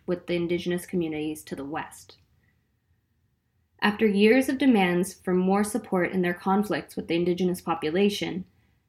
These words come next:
Nathaniel Bacon led a revolt of farmers against the colonial government. This portion of the rebellion saw white farmers attack and put on the run government leaders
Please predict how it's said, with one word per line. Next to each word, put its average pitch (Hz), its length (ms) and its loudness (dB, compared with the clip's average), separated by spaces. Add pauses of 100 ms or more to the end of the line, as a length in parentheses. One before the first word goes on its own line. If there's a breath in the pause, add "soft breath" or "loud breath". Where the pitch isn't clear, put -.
(100)
Nathaniel 220 460 2
Bacon 180 500 2
led 185 120 4
a 208 60 4
revolt 196 460 0
of 190 100 -8
farmers 160 560 -2
against 196 320 0
the 196 60 0
colonial 175 460 -2
government. 175 480 -6 (840)
This 269 200 4
portion 208 540 2
of 190 120 -2
the 185 100 4
rebellion 185 540 4
saw 170 280 -2
white 185 400 -2
farmers 175 420 -2
attack 175 580 -2
and 190 140 2
put 220 200 -2
on 208 180 4
the 202 80 4
run 175 300 2
government 202 460 0
leaders 165 560 -2